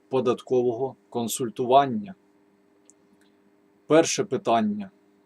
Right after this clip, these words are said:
Поняття та значення податкового планування. Податкове планування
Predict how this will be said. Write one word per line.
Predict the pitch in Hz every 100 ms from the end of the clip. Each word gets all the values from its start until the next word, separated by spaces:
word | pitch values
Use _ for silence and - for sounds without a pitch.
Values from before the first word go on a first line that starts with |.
| _ _ _ _
Поняття | 123 120 120 147 151 - 165 151 _ -
та | 135
значення | 104 104 107 123 - 147 143 147 147 -
податкового | 131 110 110 - 123 123 123 123 - -
планування. | 117 117 113 110 123 143 127 107 101 _ _ _ _ _ _ _ _ _ - -
Податкове | 127 127 127 - 170 165
планування | 135 135 127 113 160 185 156 104